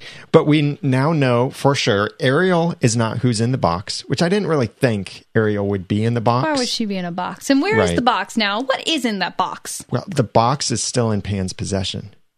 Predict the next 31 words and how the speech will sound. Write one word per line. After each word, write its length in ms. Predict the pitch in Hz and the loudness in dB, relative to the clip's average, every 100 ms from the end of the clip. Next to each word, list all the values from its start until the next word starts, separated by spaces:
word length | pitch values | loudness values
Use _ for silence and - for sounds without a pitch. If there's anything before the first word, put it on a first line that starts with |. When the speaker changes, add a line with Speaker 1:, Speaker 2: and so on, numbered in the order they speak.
| _ _ _ _ - | _ _ _ _ -4
Speaker 2:
It 100 | 262 | -4
is 200 | 339 - | -4 -6
in 180 | 196 190 | -8 0
Pan's 100 | - | 2
Speaker 1:
We 60 | |
saw 400 | - - 117 127 | 2 4 4 4
it 40 | 147 | 2
Speaker 2:
possession. 140 | - | 0
Speaker 1:
again 360 | 107 107 101 98 | 2 2 2 0
this 220 | 110 - | -2 -2
time, 300 | 104 92 92 | -2 -2 0
but 160 | 117 98 | 0 0
they 100 | 113 | 0
moved 500 | 107 117 131 131 - | 0 0 0 -2 -4
Neil. 600 | 123 139 98 82 107 113 _ - _ _ _ _ - - - _ _ _ _ - - | -2 0 0 -2 -6 -10 _ -20 _ _ _ _ -20 -20 -20 _ _ _ _ -18 0
Speaker 2:
How 120 | 330 | 2
Speaker 1:
to 100 | 370 | 2
Speaker 2:
did 80 | 285 | 0
they 140 | 311 | 0
know 240 | 262 240 240 | 0 -2 -2
to 160 | 240 | -2
go 180 | 214 208 | -2 -4
to 140 | 208 | -4
the 180 | 202 208 | -4 -4
Echo 340 | 190 190 185 180 | -4 -4 -6 -4
Caves? 720 | - 170 165 170 - - - _ - - - - - - - | -4 -4 -6 -10 -12 -14 -16 _ -20 -20 -20 -20 -20 -20 -2
Speaker 1:
They 120 | 117 110 | 2 2
were 160 | 110 | 0
following 500 | - 113 107 107 104 | 0 2 2 2 0
the 60 | 92 | -2
trail. 380 | - 95 80 | -2 -4 -4